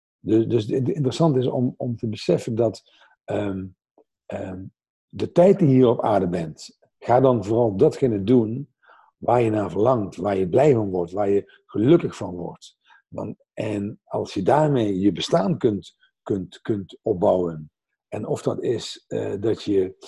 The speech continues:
eh, speelt in een klein bandje in de kroeg, of je speelt in een band die, die heet U Do. Ik bedoel, eh, dan heb je een andere inkomstenstroom, maar nog steeds doet waar je, waar je,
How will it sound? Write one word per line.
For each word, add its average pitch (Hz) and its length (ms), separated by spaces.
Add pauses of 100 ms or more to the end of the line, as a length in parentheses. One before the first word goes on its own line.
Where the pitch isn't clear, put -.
(340)
eh, - 320
speelt - 880 (200)
in 127 380
een 107 1040
klein 135 520
bandje 110 540 (160)
in 101 140
de 87 80
kroeg, - 460 (300)
of - 180
je 117 80
speelt 120 280
in 107 100
een 92 140
band 101 320 (200)
die, 113 440
die 101 260
heet 98 200
U 101 240
Do. 131 300 (340)
Ik 90 80
bedoel, 98 360
eh, 98 80 (460)
dan 95 260
heb 98 140
je 101 60
een 101 80
andere 110 260
inkomstenstroom, 107 840 (280)
maar - 140
nog 98 120
steeds 170 300
doet 120 140
waar 107 180
je, 101 260 (240)
waar 98 260
je, 92 340